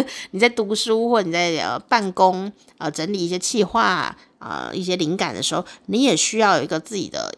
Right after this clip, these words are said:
呃，节奏，呃，自己的仪式感，自己的 tempo，自己的一个，呃，步骤，呃，别人呢，如果来吵你、打扰你，就觉得他很烦，“不要，不要吵我好不好？灵感都被你打乱了啦。”这样哦，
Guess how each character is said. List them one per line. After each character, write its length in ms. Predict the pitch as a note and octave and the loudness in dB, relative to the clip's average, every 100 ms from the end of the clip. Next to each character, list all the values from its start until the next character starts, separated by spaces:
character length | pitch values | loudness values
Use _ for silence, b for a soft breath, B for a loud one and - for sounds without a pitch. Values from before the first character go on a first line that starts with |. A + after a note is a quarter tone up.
| - | -10
呃， 200 | - C2+ | -6 -6
节 240 | - D3+ D3+ | -4 -4 0
奏， 320 | - A3+ - B B | 2 0 -2 B B
呃， 200 | F3+ F#2 | -2 -2
自 140 | D3 | -2
己 100 | A3+ | -4
的 220 | E3 D#3 C#3+ | -4 -4 -4
仪 180 | E3+ | 0
式 280 | F3+ - B3+ | 2 2 0
感， 240 | - - - B B | -2 -6 -8 B B
自 120 | - A3+ | -8 -4
己 100 | D3+ | -2
的 220 | C3+ B2 | -2 -4
tempo， 500 | - C4 C4 A3+ - b _ | 0 0 2 0 -4 b _
自 100 | - | -4
己 80 | E3+ | -4
的 340 | A2 E2 C#2 | -2 -4 -4
一 60 | E3 | -6
个， 520 | E3+ C#3+ G#2 F#2 - B B - | -4 -2 -2 -2 -4 B B -10
呃， 160 | D#3 | -10
步 200 | - C4+ | 0 0
骤， 300 | A3+ C#4 - B B - | 4 2 2 B B -10
呃， 200 | B2 - _ | -8 -8 _
别 160 | G#3 C4+ | 2 2
人 240 | C4 A3 | 2 0
呢， 160 | G#3 G3+ | -2 -2
如 60 | |
果 140 | A3+ G3 | 0 0
来 180 | F3 F3 - _ _ | 0 -2 -8 _ _
吵 320 | - D#3 F3 | 0 2 2
你、 160 | G#3+ D#3 | 2 -2
打 240 | E3 E3 | 0 2
扰 200 | F3+ F#3+ | 2 2
你， 120 | F3 | -2
就 120 | C#3 | -2
觉 160 | G#3 E3 | -2 -2
得 60 | E3 | -2
他 120 | F#3 | -2
很 160 | A2+ G2 - | -4 -8 -8
烦 160 | - - - - F#3 | -6 -6 -12 -14 -4
，“不 60 | C4+ | -2
要， 60 | |
不 340 | C4 _ _ C4 | -2 _ _ -2
要 60 | |
吵 320 | C4+ - D#3+ | 0 4 6
我 180 | A3+ A#3 | 8 6
好 80 | D#3+ | 6
不 60 | G#3 | 4
好？ 100 | F#3+ | 2
灵 160 | G3+ | 0
感 100 | G3+ | -2
都 60 | G3+ | -2
被 160 | C4 | -2
你 60 | G3+ | -2
打 240 | - C3 | -2 0
乱 220 | A3 C4+ F#3 | 4 6 4
了 140 | F3+ | 0
啦。” 280 | E3 C#3 C3+ | -4 -6 -8
这 60 | D#3+ | -12
样 100 | C#3+ - | -14 -14
哦， 160 | - | -12